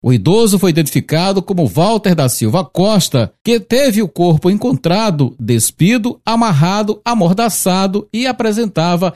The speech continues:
extensas lesões corporais. As investigações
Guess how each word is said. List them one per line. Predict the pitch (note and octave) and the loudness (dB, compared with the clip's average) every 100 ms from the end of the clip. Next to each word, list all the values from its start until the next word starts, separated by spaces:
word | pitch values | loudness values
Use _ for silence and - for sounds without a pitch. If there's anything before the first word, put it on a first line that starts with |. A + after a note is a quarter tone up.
| - | -2
extensas | A3+ - - F3+ G3+ G#3+ F#3+ | -2 -2 -2 0 0 -2 -2
lesões | G#3+ C#3 D#3 F3 | -2 0 0 -2
corporais. | - F3+ G3+ F#3 E3 C3 E2+ - _ _ | -2 -2 0 0 2 0 -2 -10 _ _
As | - A#2+ G2+ | -2 -2 0
investigações | A#2 D#3 F3+ D#3+ G3 A#3+ B3 - | 0 0 0 0 0 2 0 -2